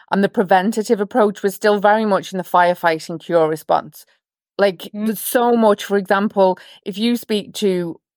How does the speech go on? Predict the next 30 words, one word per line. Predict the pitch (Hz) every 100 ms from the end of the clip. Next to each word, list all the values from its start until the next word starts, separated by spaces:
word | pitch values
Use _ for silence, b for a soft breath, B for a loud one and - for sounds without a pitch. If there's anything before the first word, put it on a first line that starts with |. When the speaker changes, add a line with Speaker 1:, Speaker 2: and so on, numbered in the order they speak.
| _
Speaker 1:
many, | - 202 226 247
many | 226 214
autistic | 196 196 196 - 175
adults, | 165 160 156 147 -
they | 196
will | 190 196
tell | 185 190
you | 175 165
that | 175
so | - 208
many | 202 208
of | 185
their | 175
adverse | 175 170 175 -
experiences | - 175 165 165 160
and | 165
so | 160 196
many | 196
of | 185
their |
negative | 175 175 160 170
experiences | 165 - 165 160 - 160 - b b -
came | 202 185
from | 185 190
school. | - 170 143 - _ _ _ _ _ _
Like | 208 214 -
so | 240 226
many | 220 254
people, | 240 202 - 214
Speaker 2:
Mm-hmm. | 233